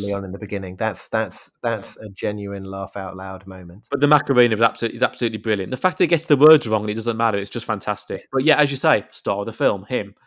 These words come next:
Speaker 1: Yeah,
Speaker 2: Um,
Speaker 1: Vincent Lindon, well, it, like, he just, he, even when you go and watch the trailer, Vincent Lindon gets,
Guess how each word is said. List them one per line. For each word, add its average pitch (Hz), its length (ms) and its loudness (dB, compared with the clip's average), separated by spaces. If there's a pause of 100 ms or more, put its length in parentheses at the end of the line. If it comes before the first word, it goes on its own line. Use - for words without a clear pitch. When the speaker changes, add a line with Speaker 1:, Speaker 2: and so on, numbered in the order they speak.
(120)
Speaker 1:
Yeah, 170 160 -2 (140)
Speaker 2:
Um, 185 180 8
Speaker 1:
Vincent 156 160 2 (100)
Lindon, 160 420 -2
well, 151 140 2
it, 156 160 -2
like, 160 280 -2
he 160 100 -2
just, 156 320 -4 (300)
he, 160 160 0
even 180 320 0
when 170 120 2
you 160 120 0
go 160 140 2
and 156 100 0
watch 147 140 -6
the 143 60 -6
trailer, 160 380 -4
Vincent 117 340 -6
Lindon 123 360 -4
gets, - 260 -14